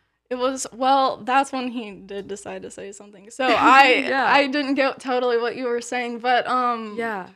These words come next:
Speaker 1: I,
Speaker 2: um,
Speaker 1: a couple days went b-, went by, and it was, like, a s-, six-day trip, I think, and it was the fourth day. And they were just having their regular little D C L S rally,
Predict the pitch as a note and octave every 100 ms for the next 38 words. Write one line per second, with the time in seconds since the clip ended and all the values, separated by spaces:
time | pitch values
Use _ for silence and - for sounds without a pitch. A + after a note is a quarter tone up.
0 | - B3+ C4 B3+ A#3 A3 - - A#3+ C4
1 | A#3+ D#4+ A3 G3+ G#3+ G#3+ G#3+ G3 - A3+
2 | A3+ F#3+ F#3+ G3 G3+ A#3 B3+ B3 A3 -
3 | _ - - G#3 - A3+ A3+ A3+ A3+ A3+
4 | A3+ G#3+ G#3 A3 A3 - F#3+ G3+ G#3 G3+
5 | G3+ G#3 A#3 _ _ _ - A#3+ A#3+ A#3+
6 | C4 C#4 B3+ B3 B3 A#3 G#3 G#3 A#3 A3
7 | A3 G#3+ G#3 G#3 G3+ G3+ - _ G#3+ G#3
8 | - A3+ G#3+ G#3+ G#3+ - A3 G#3+ G#3+ A3
9 | A3 A#3